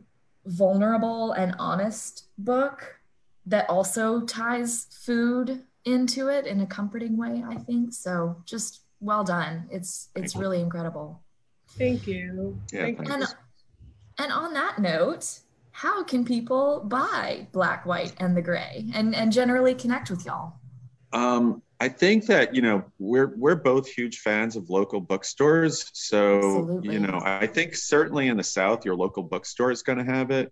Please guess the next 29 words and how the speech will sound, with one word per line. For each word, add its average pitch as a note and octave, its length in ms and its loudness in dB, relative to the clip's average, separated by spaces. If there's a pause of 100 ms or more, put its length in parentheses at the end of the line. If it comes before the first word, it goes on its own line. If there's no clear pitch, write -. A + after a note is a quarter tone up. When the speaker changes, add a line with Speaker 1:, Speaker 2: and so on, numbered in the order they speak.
Speaker 2:
Um, F2+ 420 0 (100)
you F2 100 -6
know, E2 240 -2
East B2+ 200 4
Shavers B2 520 2
here A#2 220 2
in A2 100 -2
Savannah G#2+ 760 -2
has F2+ 320 -2 (100)
a F2 300 0 (240)
large G2 400 0
supply G2+ 560 -2
of A#2+ 260 -2
them. C#3 220 -2
So F#2+ 220 0
you F2 220 -2
can F2 200 -8
always F#2 320 -2
go F#2+ 180 2
to F2+ 60 -2
their F#2+ 240 2
website. A#2+ 600 0 (640)
Speaker 1:
Awesome. G#3 120 -8
Speaker 2:
And, C3 500 2 (220)
you A#2+ 120 4
know, A#2 320 0
there's F#2+ 220 0
always A2 300 2
Amazon. F2+ 600 0